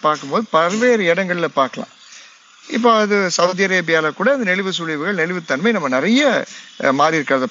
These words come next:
பார்க்குறோம். அஹ், கட்டார்ல மாறினதை பார்க்குறோம், சவுதி அரேபியால பார்க்குறோம், துபாயில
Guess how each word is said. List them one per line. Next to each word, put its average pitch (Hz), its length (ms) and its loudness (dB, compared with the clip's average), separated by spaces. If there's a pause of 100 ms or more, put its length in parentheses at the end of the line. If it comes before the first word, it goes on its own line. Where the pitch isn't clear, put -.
(100)
பார்க்குறோம். - 300 -6 (800)
அஹ், 139 240 0
கட்டார்ல 156 420 0 (100)
மாறினதை 120 320 -6 (100)
பார்க்குறோம், 131 340 -4 (1080)
சவுதி 156 240 2
அரேபியால 135 360 0 (120)
பார்க்குறோம், 131 360 -2 (520)
துபாயில 208 380 2